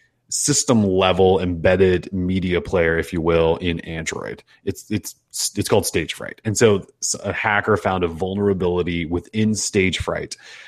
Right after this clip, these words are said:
Uh, basically, if somebody knew your phone number, sent you a evil M M S, if you wanna call it that, multimedia message,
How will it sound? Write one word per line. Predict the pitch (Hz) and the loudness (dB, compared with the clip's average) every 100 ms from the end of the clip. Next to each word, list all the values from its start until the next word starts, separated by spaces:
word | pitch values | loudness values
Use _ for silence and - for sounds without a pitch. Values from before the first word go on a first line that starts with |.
| - - | -20 -6
Uh, | 87 87 90 | -2 -2 -2
basically, | 87 123 175 - 117 104 95 90 | 2 2 2 0 2 4 2 0
if | - 92 - | -2 -6 -6
somebody | - 113 113 127 117 107 | -2 2 4 4 4 4
knew | 95 95 | 2 2
your | 98 101 | 2 2
phone | 95 80 | 0 -2
number, | 80 80 82 80 | -4 -2 -2 -2
sent | - - 113 107 - | -4 0 2 2 0
you | 98 95 90 87 90 | 0 2 0 0 0
a | 87 85 85 82 76 _ _ _ _ _ _ - | 0 2 0 -2 -6 _ _ _ _ _ _ 0
evil | 110 101 98 87 | 2 4 4 4
M | 87 85 | 2 0
M | 78 | 0
S, | 80 76 82 | 0 -2 -6
if | - | -8
you | 90 | -6
wanna | 80 80 | -4 -4
call | 85 80 | -2 -2
it | |
that, | 87 85 | 0 -2
multimedia | 87 92 87 85 80 | 0 -2 0 0 0
message, | 80 80 - 82 - | 0 0 0 -2 -2